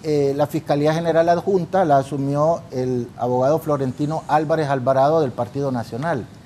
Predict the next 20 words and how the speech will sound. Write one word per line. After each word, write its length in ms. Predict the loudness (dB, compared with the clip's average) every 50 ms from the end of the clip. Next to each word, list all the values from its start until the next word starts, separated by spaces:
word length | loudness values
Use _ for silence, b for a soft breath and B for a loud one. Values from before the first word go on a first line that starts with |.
| B B B B B B B B B
Y 200 | -4 2 4 4
así 340 | 4 4 2 0 -4 0 0
ocurrió 680 | 0 0 0 -2 -4 -2 0 0 2 2 2 2 0 -2
en, 180 | -2 -2 -2 -2 -2
en 140 | -4 -4 -4
todos 260 | -2 0 0 2 2
los 140 | 2 0 0
periodos 480 | -2 0 0 2 2 2 0 -2 -4
subsecuentes, 800 | -4 -8 -10 -8 -10 -8 -4 -2 -2 -2 -2 -4 -6 -8 -8 -8 -10 -18 -20 -20 -20 -20 -20 -20 -20 -20 -20 -20 -20 -20 -20 -20 -20 -20 -20 -20 -20 -20 -20 -20 -20 -20 -16 -6 -2
hasta 440 | 0 0 0 0 0 -2 -2 -2 0
que, 380 | 0 2 2 2 0 -2 -4 -8 -8
eh, 420 | -4 -2 0 0 0 0 -2 -4 -6 -10 -10
en, 720 | -6 -4 -2 -2 0 0 0 0 -2 -2 -2 -2 -4 -6 -8 -14 -18 -10 -8
en 120 | -4 -4
el 140 | -2 -2 -2
dos 140 | -2 -2 -2
mil 260 | 0 -2 -2 -2 -2
nueve 360 | -2 0 0 0 0 -2 -4 -6 -12 B B B B B B B B B B B B -18 -10 -6
asume, 920 | -6 -6 -6 -4 -4 -2 -2 -2 -2 -2 -2 -2 -2 -2 -2 -2 -4 -4 -6 -10 -12
eh, 500 | -8 -8 -6 -6 -6 -6 -6 -6 -8 -10